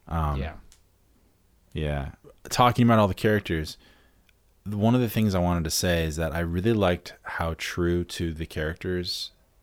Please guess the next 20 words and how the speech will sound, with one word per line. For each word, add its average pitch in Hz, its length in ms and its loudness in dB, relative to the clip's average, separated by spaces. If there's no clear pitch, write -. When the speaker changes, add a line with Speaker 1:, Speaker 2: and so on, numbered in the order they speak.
Speaker 1:
they 87 200 -2
continued 82 580 -6
to 80 100 -10
be 78 300 -4
in 92 80 0
this 92 180 -4
film. 104 400 -4
There 101 160 4
was 92 220 2
no 104 300 6
moment 92 540 4
where 82 140 -2
I 78 60 0
was 80 180 -4
like, 76 300 -4
"Oh, 80 220 -2
Shuri 82 440 0
wouldn't 78 400 -2
do 73 200 -2
that." 80 320 -2